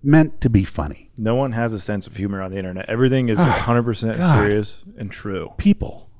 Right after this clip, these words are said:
Speaker 1: unbelievable. It's like, get a frickin' life. All right, I'm done now.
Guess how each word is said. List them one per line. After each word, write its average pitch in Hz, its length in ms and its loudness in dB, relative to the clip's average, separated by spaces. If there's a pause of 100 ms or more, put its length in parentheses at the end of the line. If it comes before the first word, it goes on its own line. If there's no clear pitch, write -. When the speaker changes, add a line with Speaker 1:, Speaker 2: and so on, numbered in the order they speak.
(100)
Speaker 1:
unbelievable. 160 1000 0 (380)
It's - 80 -18
like, - 180 -12
get 226 240 4
a 104 60 2
frickin' 147 880 0
life. - 600 2 (400)
All 107 120 2
right, 76 140 -2 (140)
I'm 101 60 0
done 110 220 6
now. 85 320 6